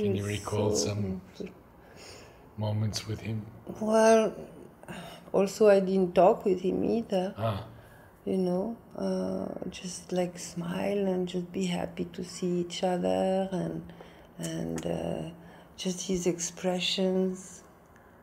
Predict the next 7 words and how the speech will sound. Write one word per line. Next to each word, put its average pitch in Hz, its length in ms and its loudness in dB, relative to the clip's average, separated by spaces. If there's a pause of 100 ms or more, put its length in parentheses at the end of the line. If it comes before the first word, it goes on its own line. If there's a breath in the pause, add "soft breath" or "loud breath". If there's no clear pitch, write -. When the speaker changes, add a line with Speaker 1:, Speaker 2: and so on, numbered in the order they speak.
(540 loud breath)
Speaker 2:
And, 170 680 -6 (200)
uh, 185 60 -6
uh, 180 40 -4 (1120 loud breath)
many 262 360 8
people 208 500 4
had 190 500 4
and 180 240 2